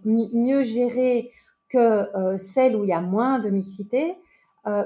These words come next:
c'est pas parce que les femmes sont meilleures que les hommes intrinsèquement. Je pense que c'est justement parce qu'elles sont le second sexe et parce que pour elles, c'est plus dur. Et qu'on le sait,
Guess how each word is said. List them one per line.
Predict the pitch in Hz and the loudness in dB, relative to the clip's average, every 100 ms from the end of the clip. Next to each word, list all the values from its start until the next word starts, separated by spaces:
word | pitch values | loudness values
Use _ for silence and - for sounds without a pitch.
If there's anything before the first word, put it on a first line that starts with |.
| 220 | -6
c'est | - 254 247 | -6 -6 2
pas | 320 320 | 4 6
parce | 294 - | 4 0
que | 254 | 0
les | 240 | 0
femmes | - 254 262 254 | 0 0 0 -2
sont | 247 214 208 - | -4 -6 -6 -6
meilleures | 214 214 214 226 226 220 | -2 0 2 6 6 4
que | 220 | -2
les | 196 196 | -2 0
hommes | 226 208 | 0 0
intrinsèquement. | 196 - 190 - 185 214 247 302 - _ _ _ | -2 -6 -10 -8 -10 -6 -4 -6 -10 _ _ _
Je | 247 | -4
pense | 247 285 277 | 0 0 0
que | 254 | -2
c'est | 247 | -2
justement | 214 294 - 277 285 285 | -2 -2 -2 0 2 2
parce | 277 - - 226 | -2 -6 -4 -2
qu'elles | 240 226 | 0 -2
sont | - 233 | -2 -4
le | 214 | -4
second | 208 202 196 | -4 -4 -4
sexe | 196 254 262 - _ _ - | -4 -6 -6 -12 _ _ -6
et | |
parce | 214 220 | -4 -4
que | - | -2
pour | 247 254 277 | -2 -2 0
elles, | 262 269 | 2 2
c'est | 254 - | -2 -8
plus | 220 | -8
dur. | 180 180 180 - _ | -8 -8 -10 -12 _
Et | - 214 | -8 -4
qu'on | 254 | 0
le | 247 | 0
sait, | 240 - 294 311 339 | -2 -2 0 0 -2